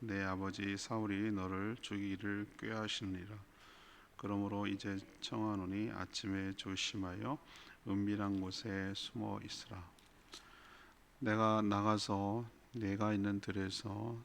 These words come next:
내 아버지 곁에 서서 내 일을 내 아버지와 말하다가 무엇을 보면 내게 알려주리라." 하고, 요나단이 그의 아버지 사울에게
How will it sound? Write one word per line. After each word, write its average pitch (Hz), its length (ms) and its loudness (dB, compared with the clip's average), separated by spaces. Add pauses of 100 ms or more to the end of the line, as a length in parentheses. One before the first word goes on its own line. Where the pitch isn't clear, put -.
내 101 160 0
아버지 98 360 0
곁에 101 380 -6
서서 104 540 -4 (760)
내 110 260 4
일을 104 440 0 (300)
내 110 360 0
아버지와 101 680 0
말하다가 98 720 -2 (460)
무엇을 107 460 2
보면 107 600 0
내게 104 460 0
알려주리라." 101 880 -2
하고, 104 480 0 (960)
요나단이 117 440 8
그의 110 180 4
아버지 101 800 4 (140)
사울에게 107 720 4